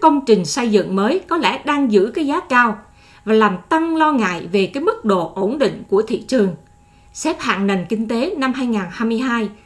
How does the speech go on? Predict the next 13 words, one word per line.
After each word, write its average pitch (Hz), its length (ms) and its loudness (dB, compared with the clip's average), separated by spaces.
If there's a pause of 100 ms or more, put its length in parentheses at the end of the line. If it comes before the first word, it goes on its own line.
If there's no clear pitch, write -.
(280)
đứng 294 220 0
thứ 294 160 -6
ba, 220 340 0 (680)
đánh 269 200 -2
giá 339 160 -2
cao 254 300 0
là 196 140 -2
hai 262 260 -4
mươi 262 300 2
phẩy 381 160 -4
một 202 200 -4
phần 180 200 -8
trăm. 214 220 2